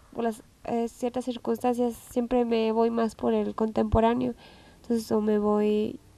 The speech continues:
yo quisiera estudiar, trabajar con Bárbara Alvarado, o irme a Houston al ballet. Esas son mis, mis grandes metas. Y entonces, sea lo que sea que tenga que hacer, pero tengo que llegar <laughs> ahí.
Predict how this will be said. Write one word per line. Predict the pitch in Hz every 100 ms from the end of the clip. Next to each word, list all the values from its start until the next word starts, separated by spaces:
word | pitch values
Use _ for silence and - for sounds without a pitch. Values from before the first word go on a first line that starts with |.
| -
yo | 240
quisiera | 220 233 240 220 214 214
estudiar, | 214 233 220 214 208 - - - - - - - _
trabajar | 220 226 214 247 254
con | - 226
Bárbara | 226 220 220
Alvarado, | 208 208 208 208 220 240 240 - - _ - - - - - - - - - - - - -
o | 220 208
irme | 202 208
a | 202
Houston | 190 247 240 226 208
al | 202
ballet. | 196 196 208 - - - - - - - - - - - - -
Esas | - 208 214
son | 220 214
mis, | 214 202 - - - - - - - - -
mis | 226 220 220
grandes | 220 220 220 220
metas. | 214 208 226 214 - - - - - - -
Y | 220 208
entonces, | 196 202 226 - - - -
sea | 277 277
lo | 285
que | 277
sea | 247 254
que | 262
tenga | 254 262
que | 254
hacer, | 233 247
pero | 240 226
tengo | 226 226
que | 247
llegar | 240 254 254
<laughs> | 294
ahí. | 285 277 269